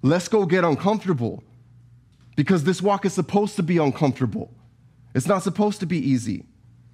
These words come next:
Don't forget, about a month ago, we looked at Jesus' words. He was talking about how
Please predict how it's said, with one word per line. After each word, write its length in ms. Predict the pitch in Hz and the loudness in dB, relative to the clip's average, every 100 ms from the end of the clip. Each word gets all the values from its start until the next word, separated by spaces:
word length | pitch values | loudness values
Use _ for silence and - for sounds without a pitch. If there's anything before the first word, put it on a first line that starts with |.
| _ - - | _ -20 -6
Don't 160 | - 175 | -4 -2
forget, 320 | 214 208 220 | 0 0 2
about 220 | 185 190 | 2 2
a 40 | 185 | 2
month 240 | 185 220 | 2 0
ago, 220 | 202 175 | 0 0
we 160 | 160 156 | 2 2
looked 280 | 151 208 208 | 0 0 0
at 160 | 160 | -2
Jesus' 580 | 120 185 208 180 156 127 | -2 -2 -2 -2 -2 -2
words. 320 | 117 196 208 | 0 0 0
He 80 | 156 | 0
was 140 | 160 143 | -2 -2
talking 340 | 185 214 208 | -2 0 0
about 240 | 156 139 | 0 2
how 220 | 151 143 | 2 0